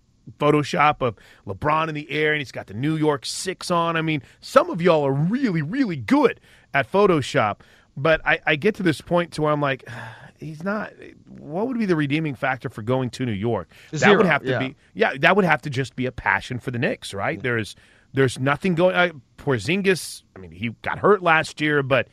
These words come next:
Speaker 1: that's it right now. I, I see people, teams where you have a redeeming factor, I think you could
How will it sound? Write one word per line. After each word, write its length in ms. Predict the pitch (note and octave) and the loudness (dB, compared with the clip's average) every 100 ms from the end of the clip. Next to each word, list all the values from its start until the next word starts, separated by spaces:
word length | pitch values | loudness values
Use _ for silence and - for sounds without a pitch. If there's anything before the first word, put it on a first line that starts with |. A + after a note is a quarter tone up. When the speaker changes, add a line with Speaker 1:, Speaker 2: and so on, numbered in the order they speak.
| _ _ _ - | _ _ _ -6
Speaker 1:
that's 220 | B2+ - | -4 4
it 220 | G#3 - _ - | 4 4 _ -4
right 280 | A2+ A2+ G#2 | 2 2 0
now. 180 | F#2+ - _ - | -6 -8 _ -2
I, 260 | C3 C3 | 0 2
I 40 | C#3 | 0
see 240 | - F3+ | -2 -4
people, 480 | - F3 F3+ F3 E3+ C3+ - - C#3+ | -2 -4 0 -2 -2 -12 -20 -20 -18
teams 360 | - G#3 B3+ G3 | -6 -2 0 0
where 100 | A3 | 2
you 120 | G3 | 4
have 180 | F3 F#3 | 4 4
a 40 | |
redeeming 400 | F3+ E3+ F#3 E3 | 2 2 0 -2
factor, 400 | B2+ D3 E3 D3 | -2 -2 0 0
I 80 | B2+ | 0
think 280 | A2 E3 - | 0 -4 -4
you 80 | D#3 | -4
could 240 | D#3+ D3 | -2 -2